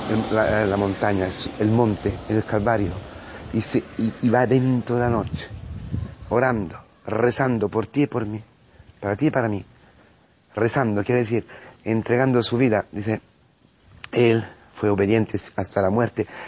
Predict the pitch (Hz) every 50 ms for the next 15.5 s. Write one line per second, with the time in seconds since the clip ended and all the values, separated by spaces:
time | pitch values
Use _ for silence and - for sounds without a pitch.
0 | - - - - 104 98 95 101 104 107 - 135 131 123 104 104 - - - 104
1 | 98 92 95 101 120 143 143 127 120 110 90 98 92 78 98 101 107 110 101 -
2 | 127 127 120 107 107 95 95 98 95 92 92 98 98 - - - - - - -
3 | - - - - - - - - - - - - - - - 85 101 95 - 104
4 | 85 95 107 104 104 98 98 101 - 98 104 98 98 104 104 101 98 95 90 95
5 | 104 107 101 95 95 92 95 117 107 92 - 107 - - - - - - - -
6 | - - - - - 87 85 - 101 113 107 95 95 92 104 113 120 117 - -
7 | - - 107 107 98 - 120 - 127 131 113 95 - - - - - - - -
8 | - - - - - - - - - - - 113 123 117 107 127 107 107 107 -
9 | 123 127 127 117 101 87 - - - - - - - - - 104 107 117 120 123
10 | 123 113 - 131 123 120 113 117 107 - - - 117 113 - - - - - -
11 | 131 127 - - - 110 101 110 117 - - 127 107 98 113 110 110 101 113 123
12 | 120 110 - - - - - - - - - - - - - 110 113 120 120 -
13 | - - - 101 95 - - - 131 120 117 107 107 107 101 - - 107 101 95
14 | 87 80 - - 123 120 107 120 92 107 113 104 101 113 110 107 107 113 113 110
15 | 117 127 127 120 117 113 120 131 120 98